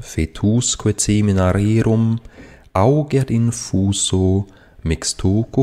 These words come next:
humore calori. Illa suis gratis referens servare statutas iussit, et in nullo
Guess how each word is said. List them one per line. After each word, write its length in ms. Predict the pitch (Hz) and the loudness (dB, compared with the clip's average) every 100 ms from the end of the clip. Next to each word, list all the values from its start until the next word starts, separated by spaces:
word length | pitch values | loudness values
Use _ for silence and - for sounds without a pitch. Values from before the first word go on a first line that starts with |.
| 131 | 0
humore 480 | 107 85 80 85 | 0 2 2 0
calori. 840 | 87 95 90 82 80 80 73 78 107 - _ _ _ _ - _ _ _ - | 0 -2 0 0 0 -2 -4 -6 -12 -20 _ _ _ _ -20 _ _ _ -2
Illa 440 | 87 87 110 139 147 - | 0 2 2 0 -6 -10
suis 520 | - 104 98 101 - | -4 0 2 2 0
gratis 840 | - 82 - 82 92 - 127 131 - 123 | -2 -2 -2 0 -2 0 0 0 0 -2
referens 840 | 120 123 117 117 117 120 - - - - - - | 0 0 2 2 2 2 0 -2 -6 -20 -20 -16
servare 720 | - 92 80 76 80 80 82 92 | -4 0 0 0 2 2 2 0
statutas 800 | - 98 - 123 135 - 131 - | -2 -4 -2 -2 -2 0 -2 0
iussit, 880 | 107 113 131 - - 131 - - - - - _ - - | 2 2 0 -2 -2 -4 -4 -12 -2 -2 -2 _ -20 -6
et 180 | 127 - | -6 0
in 320 | 135 139 139 | 2 2 2
nullo 720 | 156 147 92 78 76 73 | 4 4 4 2 0 -2